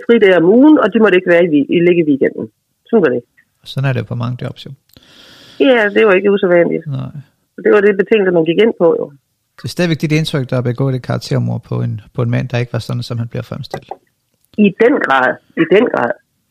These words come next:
Speaker 2: Ja.
Speaker 1: Altså,
Speaker 2: Og s-
Speaker 1: det, det er jo, og, altså,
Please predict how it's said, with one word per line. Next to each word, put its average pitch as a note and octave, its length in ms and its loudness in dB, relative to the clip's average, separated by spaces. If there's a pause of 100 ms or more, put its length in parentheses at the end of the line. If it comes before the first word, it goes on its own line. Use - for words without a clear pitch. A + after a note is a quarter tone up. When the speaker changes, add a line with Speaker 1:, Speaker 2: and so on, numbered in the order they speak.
(220)
Speaker 2:
Ja. A#2+ 140 -8 (1120)
Speaker 1:
Altså, D3+ 160 0
Speaker 2:
Og C#3+ 40 -4
s- - 20 -8
Speaker 1:
det, D3+ 120 0 (140)
det E3+ 100 2
er D#3 80 6
jo, C#3 40 2 (480)
og, D#3 120 -2 (240)
altså, E3+ 160 0